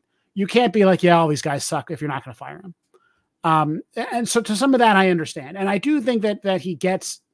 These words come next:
unlike, say, an Aaron Boone, oh, maybe to some extent Aaron Boone, but lesser than Aaron Boone, he does have a little bit of, like, built up credit he can spend and say, like, "Yeah, it didn't work this season, but I know what I'm doing."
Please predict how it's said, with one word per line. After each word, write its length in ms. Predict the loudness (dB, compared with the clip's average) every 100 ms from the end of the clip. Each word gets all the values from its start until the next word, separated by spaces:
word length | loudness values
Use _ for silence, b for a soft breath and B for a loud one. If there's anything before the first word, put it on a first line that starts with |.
| _ _ _ _ _ _ -4
unlike, 280 | -2 -2 -2
say, 140 | -2
an 60 | -2
Aaron 240 | -2 -4
Boone, 160 | -4 -6
oh, 120 | -8 -6
maybe 480 | -6 -2 -4 -4 -10
to 100 | -16
some 140 | -12 -10
extent 180 | -10
Aaron 120 | -12 -12
Boone, 80 | -12
but 120 | -14 b b -2
lesser 300 | 0 0 0
than 100 | 0
Aaron 240 | 0 -2
Boone, 220 | -4 -6 B B
he 140 | -6 0
does 260 | 2 2
have 240 | 2 2 2
a 60 |
little 260 | 2 2 2
bit 140 | 0
of, 100 | -4 _ _ _ -8
like, 200 | -8 -4
built 220 | -4 -2
up 140 | -6 -8
credit 320 | -10 -10 -14
he 100 | -16
can 160 | -14 -14
spend 300 | -16 -20 -20 _ _ b b b
and 120 | -6 2
say, 160 | 2
like, 180 | 2 2
"Yeah, 220 | 2 2
it 160 | -2 -2
didn't 220 | 2 4
work 200 | 4 2
this 160 | -6 -2
season, 400 | -2 -2 -4 -4
but 400 | -4 -4 -4 -6
I 80 |
know 120 | -6 -4
what 100 | -6
I'm 100 | -8
doing." 240 | -12